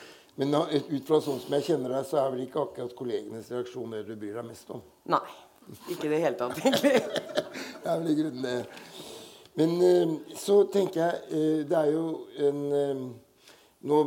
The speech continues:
Speaker 1: ble det jo sagt litt om in-, om hva Røverradioen egentlig er, og du kan jo, jeg har forstått det sånn at dere egentlig har en felles historie med å lage, med å by-,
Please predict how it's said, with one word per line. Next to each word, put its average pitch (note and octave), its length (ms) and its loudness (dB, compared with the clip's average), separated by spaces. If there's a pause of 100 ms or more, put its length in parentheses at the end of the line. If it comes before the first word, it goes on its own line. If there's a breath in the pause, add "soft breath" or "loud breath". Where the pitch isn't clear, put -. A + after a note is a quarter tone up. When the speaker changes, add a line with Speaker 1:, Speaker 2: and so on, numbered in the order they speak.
Speaker 1:
ble C#3+ 160 4
det D3+ 80 2
jo D3 80 -2
sagt D3+ 240 -4
litt C3 240 -10
om C3 80 -2
in-, B2 480 -8
om A#2+ 220 -4 (320)
hva A2+ 180 -2
Røverradioen A2 680 -4
egentlig A2 340 -6
er, C#3+ 240 0 (320)
og B2+ 320 -6
du C3+ 80 -6
kan B2 240 -6
jo, C3+ 380 -4
jeg C3 100 -2
har C3 80 -6
forstått D#3 400 -6
det - 60 -8
sånn D3 180 -6
at D3 160 -6
dere D3+ 240 2
egentlig B2 600 -4 (100)
har B2+ 160 -4
en C3 160 -6
felles B2 320 -4
historie C#3 480 -2
med A#3 160 0
å A#3+ 80 0
lage, D3+ 380 0 (580 loud breath)
med D#3 160 0
å D3+ 80 0
by-, D3+ 320 -4